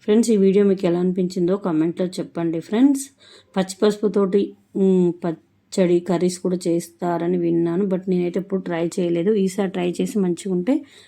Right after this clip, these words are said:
మీకు కూడా వీడియో అప్‌లోడ్ చేస్తాను ఫ్రెండ్స్. చూడండి, కేజీ పసుపు అయితే వచ్చింది. ఇది కేజీ డబ్బా అని చెప్పాను కదా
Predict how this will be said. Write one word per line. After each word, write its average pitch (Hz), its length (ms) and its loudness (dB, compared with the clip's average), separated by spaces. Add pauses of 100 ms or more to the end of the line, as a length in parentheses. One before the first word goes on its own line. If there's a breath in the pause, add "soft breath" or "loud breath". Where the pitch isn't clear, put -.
(280 loud breath)
మీకు 165 220 -8
కూడా 180 180 -2
వీడియో 165 240 -4
అప్‌లోడ్ 170 380 -10
చేస్తాను 170 500 -10
ఫ్రెండ్స్. 247 300 -2 (680 soft breath)
చూడండి, 196 360 2 (120)
కేజీ 175 380 2
పసుపు 165 280 -4
అయితే 170 200 -2
వచ్చింది. 180 300 -4
ఇది 180 160 -4
కేజీ 185 280 2
డబ్బా 175 280 0
అని 170 120 4
చెప్పాను 160 400 -2
కదా 214 160 2